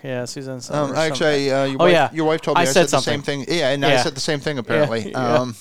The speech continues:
Speaker 2: that, uh, well, now One's company?
Speaker 1: Now One's company, yeah.
Speaker 2: Yeah.
Speaker 1: <laughs> Yeah. Yeah. But then Charlie said there was, like, uh, but there was a bunch of other, like,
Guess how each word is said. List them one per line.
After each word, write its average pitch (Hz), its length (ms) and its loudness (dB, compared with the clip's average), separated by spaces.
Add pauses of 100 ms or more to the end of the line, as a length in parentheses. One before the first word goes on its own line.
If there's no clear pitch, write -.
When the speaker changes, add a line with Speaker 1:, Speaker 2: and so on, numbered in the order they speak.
(360)
Speaker 2:
that, 113 200 0
uh, 113 280 2 (200)
well, 117 160 0
now 113 160 -2
One's 113 280 2
company? 147 300 -2
Speaker 1:
Now 139 120 2
One's 135 220 0
company, 143 360 0
yeah. 147 200 4 (200)
Speaker 2:
Yeah. 180 160 4 (260)
Speaker 1:
<laughs> - 280 -10
Yeah. - 240 -2 (400)
Yeah. 254 220 4 (720)
But 135 80 -6
then 143 140 2
Charlie 139 280 2
said 127 220 -2
there 127 140 0
was, 127 200 -4
like, 127 220 0
uh, 120 260 0
but - 100 -6
there 208 100 -2
was 185 140 0
a 123 60 2
bunch 160 200 2
of 123 100 -2
other, 120 480 0
like, 117 200 -4